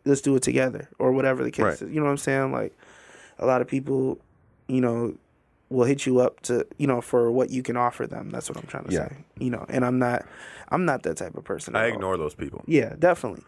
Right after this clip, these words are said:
Speaker 1: And you could tell that right off the bat. And if I ever come across that way, beat the shit out of me,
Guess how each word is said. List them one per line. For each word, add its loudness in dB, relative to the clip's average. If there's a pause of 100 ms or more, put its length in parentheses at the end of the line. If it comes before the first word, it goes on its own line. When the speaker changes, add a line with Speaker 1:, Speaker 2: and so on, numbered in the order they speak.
(260)
Speaker 1:
And 2
you 4
could 4
tell 4
that 4
right 0
off -2
the -10
bat. -4 (160)
And 2
if 0
I 4
ever -4
come -8
across -6
that -6
way, -6 (280)
beat 4
the -8
shit 6
out 0
of -12
me, -6